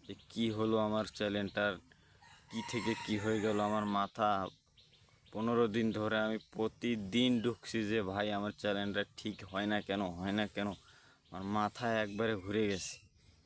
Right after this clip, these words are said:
কী জন্য এই সমস্যাটা হলো, অনেক খোঁজাখুঁজির পর পেলাম। একটা ভিডিও ছাড়ার কারণে আমার চ্যানেলে কপিরাইট স্ট্রাইক দিয়ে দিছে, তাও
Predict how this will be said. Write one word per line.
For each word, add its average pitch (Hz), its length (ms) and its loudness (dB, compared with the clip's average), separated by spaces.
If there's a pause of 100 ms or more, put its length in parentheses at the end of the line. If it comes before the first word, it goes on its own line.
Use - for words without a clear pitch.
(120)
কী 123 240 0
জন্য 123 260 2
এই 120 100 2
সমস্যাটা 113 600 0
হলো, 110 180 2
অনেক 120 360 2
খোঁজাখুঁজির 107 680 -4 (260)
পর 110 180 2 (920)
পেলাম। 101 300 0
একটা 101 260 -2
ভিডিও 104 440 0
ছাড়ার 110 400 0
কারণে 113 400 0
আমার 107 240 0 (420)
চ্যানেলে 104 440 -2
কপিরাইট 101 420 -2 (220)
স্ট্রাইক 101 360 0
দিয়ে 82 180 0
দিছে, - 300 -8 (760)
তাও 110 180 0